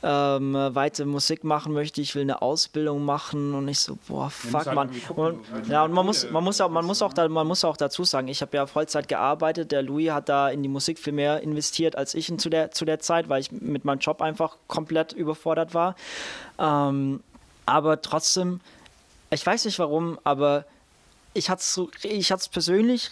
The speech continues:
Speaker 1: richtig krass im Gespür, hab gesagt, „Ey, Alter, da kommt was, da, da kommt was.“ Die, wir bekommen jetzt diese Aufmerksamkeit. Ich glaub, die Promoter brauchen einfach noch so zwei, drei Monate,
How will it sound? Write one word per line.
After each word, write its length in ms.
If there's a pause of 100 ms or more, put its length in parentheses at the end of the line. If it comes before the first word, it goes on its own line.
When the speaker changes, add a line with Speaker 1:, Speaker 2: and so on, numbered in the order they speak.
Speaker 1:
richtig 300
krass 240
im 100
Gespür, 320
hab 140
gesagt, 320
„Ey, 240
Alter, 440 (240)
da 120
kommt 360
was, 360 (100)
da, 160
da 180
kommt 440
was.“ 200
Die, 300
wir 140
bekommen 340
jetzt 240
diese 240
Aufmerksamkeit. 960 (380)
Ich 160
glaub, 240
die 80
Promoter 480
brauchen 500
einfach 360
noch 120
so 140
zwei, 260
drei 280
Monate, 580